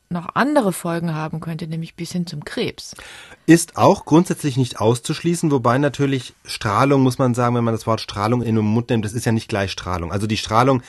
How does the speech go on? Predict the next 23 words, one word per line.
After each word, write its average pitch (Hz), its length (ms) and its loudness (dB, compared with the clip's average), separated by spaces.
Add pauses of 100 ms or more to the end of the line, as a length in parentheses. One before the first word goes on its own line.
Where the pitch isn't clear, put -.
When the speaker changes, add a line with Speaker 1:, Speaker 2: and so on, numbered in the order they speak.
(260)
Speaker 2:
die 120 80 0
so 117 100 2
ein 110 220 2
W 120 100 6
lan-Anschluss 139 880 2
aussendet 135 480 0
oder 104 180 -2
auch 104 120 -2
ein 107 100 -2
Handy, 123 260 0
die 120 100 -2
ist 110 100 -2
jetzt 117 160 -2
überhaupt 127 380 4
nicht 117 120 -2
vergleichbar, 110 500 -2
jetzt 101 140 -2
sag 101 140 -4
ich 107 40 -6
mal 113 100 0
ein 98 60 -6
anderes 110 460 -2
Extrem, 107 460 -2